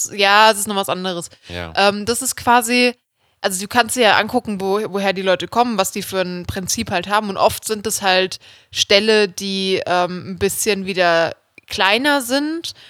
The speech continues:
Speaker 1: und die Kühe wieder besser halten. Natürlich nicht alle, man muss sich darüber trotzdem informieren.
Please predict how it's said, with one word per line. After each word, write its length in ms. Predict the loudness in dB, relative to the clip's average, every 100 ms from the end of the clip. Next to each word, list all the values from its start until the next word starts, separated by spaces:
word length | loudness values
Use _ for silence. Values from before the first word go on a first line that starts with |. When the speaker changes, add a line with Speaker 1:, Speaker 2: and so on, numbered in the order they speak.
| _
Speaker 1:
und 160 | -6 -6
die 60 | -6
Kühe 300 | -4 -4 0
wieder 180 | 0
besser 460 | 2 2 4 2 4
halten. 420 | 2 0 -6 -12 -12
Natürlich 320 | -12 -10 -12
nicht 200 | -6 0
alle, 300 | 0 0 -4
man 100 | -8
muss 160 | -10
sich 160 | -12 -10
darüber 420 | -12 -10 -10 -10 -10
trotzdem 320 | -10 -8 -6
informieren. 520 | -8 -8 -6 -4 -6